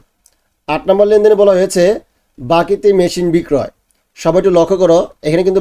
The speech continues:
বাকিতে মেশিন বিক্রি করছি, অর্থাৎ যার কাছে আমি বাকিতে মেশিন বিক্রি করছি, তার কাছে কিন্তু আমি টাকা পাবো ভবিষ্যতে। আর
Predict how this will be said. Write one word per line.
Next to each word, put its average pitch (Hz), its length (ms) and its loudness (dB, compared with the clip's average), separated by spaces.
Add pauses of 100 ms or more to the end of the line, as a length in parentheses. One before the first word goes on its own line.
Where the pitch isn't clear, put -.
বাকিতে 180 340 -2
মেশিন 170 260 -2
বিক্রি 175 240 2
করছি, 131 240 -6 (600)
অর্থাৎ 160 280 -2
যার 175 260 0
কাছে 196 220 0
আমি 202 100 2 (100)
বাকিতে 180 340 -2
মেশিন 185 300 0
বিক্রি 190 240 -4
করছি, 185 260 -2 (300)
তার 165 200 -2
কাছে 180 200 -4
কিন্তু 185 160 -2
আমি 185 180 -2
টাকা 180 180 -4 (120)
পাবো 143 220 -2 (160)
ভবিষ্যতে। 151 500 -2 (540)
আর 135 120 -8